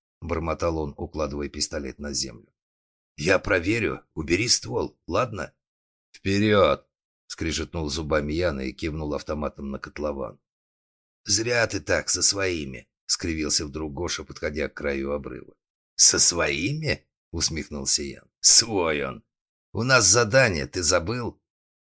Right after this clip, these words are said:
"Мы работаем за бабки", возразил Гоша. "Только не говори, что ты патриот, не поверю". "Бабки тоже хороший повод для патриотизма",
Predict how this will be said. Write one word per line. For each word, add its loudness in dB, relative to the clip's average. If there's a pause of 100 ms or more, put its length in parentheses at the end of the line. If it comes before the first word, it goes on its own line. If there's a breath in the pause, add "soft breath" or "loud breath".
(100)
"Мы 0
работаем -4
за 2
бабки", -2 (160)
возразил -4
Гоша. -8 (460)
"Только -6
не 0
говори, 0
что 0
ты -6
патриот, -6 (200)
не -6
поверю". -4 (840)
"Бабки 0
тоже -4
хороший 0
повод -4
для -4
патриотизма", -6